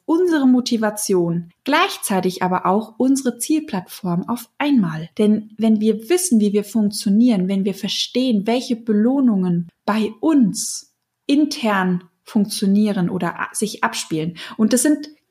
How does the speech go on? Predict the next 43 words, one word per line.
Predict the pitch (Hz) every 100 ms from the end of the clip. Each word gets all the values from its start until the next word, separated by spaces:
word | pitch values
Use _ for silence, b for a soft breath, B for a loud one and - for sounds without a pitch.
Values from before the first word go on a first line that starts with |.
| _ -
viel, | - 330 370
viel | 359
mehr | 330 285
als | 269 -
die | 240
vier, | - 262
die | 240
ich | 226
hier | 226
beispielhaft | 220 220 - 214 202 -
mal | 202
rausgenommen | 196 196 - 180 180
habe, | 185 190
weil | 190
es | 180 202 -
meine | 196 202 220 185
vier | - 175
sind. | 175 175
Da |
gibt's | 175 220 233
noch | 226
ganz, | 254 262 -
ganz | 196 -
viele. | 208 190 170 170
Wahrscheinlich | 196 190 254 262 233
wirst | 226
du | 240
auch | 208
bei | 208
dir | 214 214
ganz, | 240 262 247
ganz | - 208 -
viele | 214 208
neue | 190 196 190
entdecken. | 175 - 190 - 170 170 _ _ _ _ _
Und | - 214 208 208 -
gleichzeitig | - 285 302 - 254 226
gib-, | - 277 -
geben | - 277 285
uns | 240 -
diese | 240 240
Belohnungen | 233 220 220 320 349 233 185 180 180
auch | 240 -